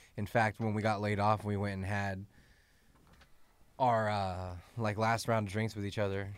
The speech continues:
just as a farewell to one <laughs> another. It was there, 'cause it's just walkable from where the office was. But, uh, I thought it was funny. That was the first time I had been there in three years or something like that.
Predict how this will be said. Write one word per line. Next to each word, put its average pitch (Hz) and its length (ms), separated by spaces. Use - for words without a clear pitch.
just - 220
as 98 120
a 98 60
farewell 101 460
to 104 100
one 117 180
<laughs> 131 80
another. 139 260
It 143 140
was 104 180
there, 101 340
'cause 208 140
it's 143 80
just 147 160
walkable 107 560
from 107 240
where 101 160
the 95 60
office 95 340
was. 120 300
But, 104 200
uh, 92 280
I 117 40
thought 110 200
it 101 40
was 98 120
funny. 98 240
That 98 60
was 98 80
the 95 80
first 101 180
time 98 160
I 98 40
had 90 120
been 95 160
there 95 260
in 90 280
three 101 200
years 101 480
or 110 40
something 107 200
like 107 160
that. 113 260